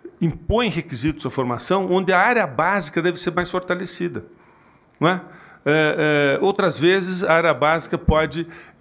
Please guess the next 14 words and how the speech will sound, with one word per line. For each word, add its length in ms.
manter 560
uma 320
relação 360
mais 220
dinâmica 800
com, 300
com 180
a 60
área 160
aplicada 680
ou 60
com 160
a 20
verificação, 760